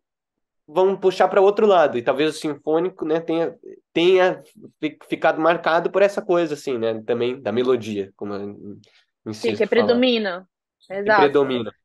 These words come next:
Speaker 1: né?
Speaker 2: Não
Speaker 1: E que
Speaker 2: tem, por
Speaker 1: então,
Speaker 2: exemplo,
Speaker 1: é
Speaker 2: sim.
Speaker 1: uma boa pergunta, de, de, assim, eu não sei responder também, mas eu concordo
Speaker 2: Mas
Speaker 1: com você.
Speaker 2: eu acho que tem, eh, eh, gêneros, subgêneros, né, que nasceram, obviamente, depois,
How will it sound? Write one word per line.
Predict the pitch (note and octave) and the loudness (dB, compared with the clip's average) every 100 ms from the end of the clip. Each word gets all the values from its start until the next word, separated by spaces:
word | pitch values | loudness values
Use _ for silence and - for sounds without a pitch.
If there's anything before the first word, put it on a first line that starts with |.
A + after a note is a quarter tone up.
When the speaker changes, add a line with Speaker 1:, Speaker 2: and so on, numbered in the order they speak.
| _ _ | _ _
Speaker 1:
né? | B2 C3+ - _ | -2 -2 -4 _
Speaker 2:
Não | G3+ G#3 | -4 -2
Speaker 1:
E | G#3 | -2
que | G#3+ C#3+ | 0 4
Speaker 2:
tem, | G#3+ A3 G#3+ A3 A3 G3 - | 4 2 -2 -6 -8 -8 -6
por | A3 | -4
Speaker 1:
então, | A3 | -2
Speaker 2:
exemplo, | G3+ G3+ A#3+ - - - _ - | -2 -2 -2 -2 -12 -20 _ -2
Speaker 1:
é | D#3+ | 0
Speaker 2:
sim. | |
Speaker 1:
uma | E3 G3+ | 2 2
boa | F#3 G#3 | 2 2
pergunta, | B3 A#3 E3 D3+ B2+ G2 | 0 -4 -6 -6 -8 -10
de, | G2+ G2+ G#2+ _ G#2 | -14 -20 -20 _ -18
de, | A2 | -12
assim, | A2 A2+ G2 | -8 -6 -6
eu | G#2 | -8
não | A2 | -10
sei | B2+ C#3 B2 | -6 -2 -2
responder | A2 - G#2+ G#2 | -2 -6 -2 -2
também, | G#2+ G#2 G2 G2 | -4 -6 -6 -8
mas | G2 F#2+ | -12 -8
eu | G#2 A2+ B2+ - | -6 -6 -8 -10
concordo | C#3 C#3 B2 | -6 0 0
Speaker 2:
Mas | A3 | 0
Speaker 1:
com | B2+ | -4
você. | A2 A2 - _ _ _ - | -10 -12 -20 _ _ _ -2
Speaker 2:
eu | A#3 | 2
acho | A3+ A#3 B3+ | 2 0 -8
que | - | -12
tem, | - A#3+ A#3 A3+ - | -6 -6 -6 -8 -12
eh, | G3+ G3 G3+ F#3+ - | -14 -12 -10 -12 -14
eh, | F#3+ F3+ F3 E3+ | -12 -12 -12 -12
gêneros, | F3 G#3 G#3+ - - | -6 -6 -6 -8 -14
subgêneros, | - A#3+ G#3+ G#3+ A3 F#3+ F3+ | -2 0 2 2 0 -4 -8
né, | F#3 F#3 | -12 -10
que | F#3+ | -8
nasceram, | F#3+ - F#3 G3 G#3 G3 _ - | -8 -4 -2 -2 -4 -8 _ -2
obviamente, | A3+ B3+ B3+ C4 | 2 2 2 0
depois, | D4 - C4+ B3+ | -2 0 2 0